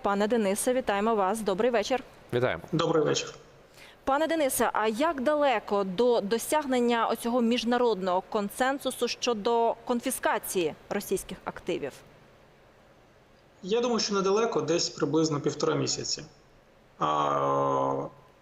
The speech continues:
Speaker 3: справа в тому, що, а, в середині червня, тринадцяте, п'ятнадцяте червня, якщо бути точним, а, в Італії відбудеться саміт на рівні лідерів, а, країн G seven,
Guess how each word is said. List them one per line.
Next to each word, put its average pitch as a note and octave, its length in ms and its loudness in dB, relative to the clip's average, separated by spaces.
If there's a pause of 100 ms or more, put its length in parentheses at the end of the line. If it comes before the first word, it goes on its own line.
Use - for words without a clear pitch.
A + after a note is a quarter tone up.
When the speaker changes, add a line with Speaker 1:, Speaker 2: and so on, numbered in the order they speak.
(300)
Speaker 3:
справа G#3+ 280 -2
в - 80 -2
тому, G#3+ 220 2
що, D3+ 720 2 (160)
а, C#3+ 40 -12 (240)
в - 100 -12
середині F3+ 380 0
червня, E3 560 0 (360)
тринадцяте, D#3 640 0 (140)
п'ятнадцяте D3 720 -2
червня, D#3+ 560 -4 (460)
якщо - 180 -2
бути E3 180 4
точним, D#3+ 540 2
а, D3 280 -2
в D#3+ 40 4
Італії F3 300 2
відбудеться D#3 560 0
саміт F#3+ 440 0
на D3 100 0
рівні D3 280 0
лідерів, C#3 600 0 (520)
а, C#3+ 120 -4
країн D3+ 280 2
G D3 140 0
seven, F3 460 2